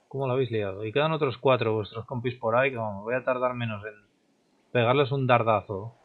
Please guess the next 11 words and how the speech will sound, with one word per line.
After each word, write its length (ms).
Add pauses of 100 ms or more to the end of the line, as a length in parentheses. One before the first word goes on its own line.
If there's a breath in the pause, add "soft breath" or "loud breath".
(120)
y 80
venderlos 760 (640)
en 160
pánico. 480 (3250)
Preguntemos 580
a 60
los 180
Stegosaurus. 800 (1200)
¿Qué 120
pasa, 240
chicos? 540